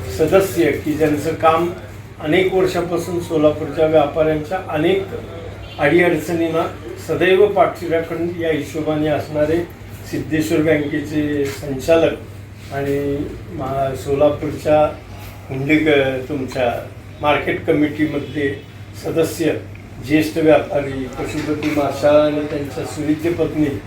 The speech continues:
मीनाताई या आज इथं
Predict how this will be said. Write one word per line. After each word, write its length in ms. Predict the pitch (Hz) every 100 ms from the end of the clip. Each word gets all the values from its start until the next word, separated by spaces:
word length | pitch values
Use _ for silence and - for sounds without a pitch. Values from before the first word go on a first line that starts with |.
| - - - - - - - -
मीनाताई 720 | 135 139 139 151 156 - 131 - - - - - - - - - - - -
या 100 | 151
आज 460 | 160 - 151 165 165
इथं 320 | 156 156